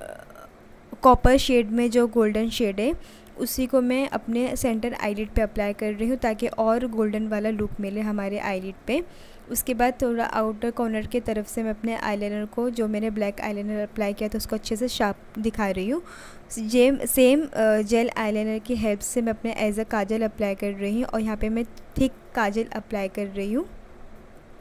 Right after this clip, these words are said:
उसके बाद यहाँ पे मैं same gel eyeliner की help से यहाँ पे मैं eyeliner draw कर रही हूँ। यहाँ पे मैं basic सा eyeliner draw कर रही हूँ, ज़्यादा कुछ मैंने नहीं किया है।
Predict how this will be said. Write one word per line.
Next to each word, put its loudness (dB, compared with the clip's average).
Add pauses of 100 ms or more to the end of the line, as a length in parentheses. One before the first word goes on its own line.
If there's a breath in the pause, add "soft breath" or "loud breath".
(560 loud breath)
उसके 2
बाद 4
यहाँ 2
पे 4
मैं 4
same 4 (140)
gel 2
eyeliner -2
की -2
help 0
से -2
यहाँ -2
पे -4
मैं -2
eyeliner -4
draw 2
कर -4
रही -2
हूँ। 0
यहाँ -2
पे -4
मैं -2
basic -4
सा -6
eyeliner -4
draw 0
कर -4
रही -2
हूँ, 0
ज़्यादा -2
कुछ -4
मैंने -2
नहीं -2
किया -2
है। -2